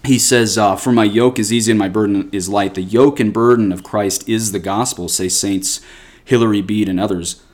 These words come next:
The law of the gospel, therefore, is a yoke because it binds us to discipline, lest anyone should depart from justice. The Greek is easy, easy, or in Latin suave,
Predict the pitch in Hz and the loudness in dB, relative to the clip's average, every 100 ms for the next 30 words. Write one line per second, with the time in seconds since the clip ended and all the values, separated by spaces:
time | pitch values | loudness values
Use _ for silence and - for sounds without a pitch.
0 | _ _ 101 98 117 170 143 104 107 131 | _ _ -10 -2 2 2 2 -2 -2 0
1 | 143 - 190 98 98 196 190 - 151 175 | -2 -4 -4 -2 -4 -4 -6 -4 0 0
2 | 160 107 92 120 135 98 101 - - _ | 0 -2 0 0 2 0 -4 -10 -20 _
3 | _ 107 - 127 127 87 95 107 131 127 | _ -12 -2 0 0 -4 -2 2 2 2
4 | 117 - 85 107 - 180 - 92 101 156 | -2 -6 -4 -2 -2 -6 -8 -4 -2 -4
5 | - - 98 92 - 104 104 101 101 98 | -6 -16 -10 -8 -4 -2 -2 -2 -4 -8
6 | - - 95 82 95 - 98 - 90 117 | -12 -6 -6 -6 -10 -6 -8 -6 -6 -4
7 | 143 - 170 - - - - - _ _ | -4 -6 -6 -8 -10 -18 -20 -20 _ _
8 | 123 151 170 139 - 175 226 214 87 67 | 4 4 4 0 0 -2 0 0 -4 -8
9 | - - 180 170 87 71 - _ _ 101 | -14 -6 -4 -2 -4 -8 -18 _ _ -4
10 | 101 101 98 101 95 - - 117 95 95 | -2 -2 0 0 -2 -4 0 0 2 -2
11 | 156 | -4